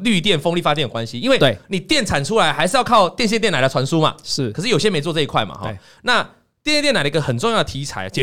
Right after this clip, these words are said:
Speaker 1: 每年，就，不，每次，不是每年，每一次有这种大宗商品的行情哦，电线电缆就是草根铜价的受惠嘛。
Speaker 2: 对。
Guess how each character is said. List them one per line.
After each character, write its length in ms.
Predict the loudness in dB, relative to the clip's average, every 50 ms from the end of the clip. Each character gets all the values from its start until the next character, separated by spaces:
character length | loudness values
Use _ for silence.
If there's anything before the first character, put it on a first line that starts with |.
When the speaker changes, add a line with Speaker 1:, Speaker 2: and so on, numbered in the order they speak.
| -2 -2 -2
Speaker 1:
每 220 | -2 0 2 2
年， 240 | 2 2 0 -2 -2
就， 160 | 0 0 0
不， 100 | 2 2 -2 -2 -2 -4
每 220 | -2 0 0 0
次， 200 | 0 -4 -6 -6
不 100 | -4 -4
是 60 | -4 -2
每 160 | -2 -4 -4
年， 140 | -6 -8 -4
每 200 | -2 -2 -2 0
一 100 | -2 -4
次 240 | -4 -4 -4 -2
有 220 | 0 0 0 0 0
这 80 | -2
种 80 | -2 0
大 180 | 0 2 0 2
宗 240 | 0 -2 -4 -6 -10 -12 -14
商 240 | -8 -6 -6 -6 -6
品 160 | -6 -8 -6
的 80 | -6 -6
行 180 | -6 -6 -8
情 200 | -8 -8 -10 -16 -16
哦， 100 | -14 -10 -6
电 100 | -6 -4
线 140 | -4 -4 -4
电 100 | -4 -8
缆 60 | -6
就 100 | -6 -6
是 60 | -6
草 160 | -4 -6 -6
根 120 | -6 -6 -8 -8
铜 160 | -8 -10 -6
价 140 | -6 -6 -6
的 60 | -6
受 200 | -6 -8 -8 -6
惠 100 | -8 -8
嘛。 140 | -10 -14 -20 _ -14
Speaker 2:
对。 120 | -14 -14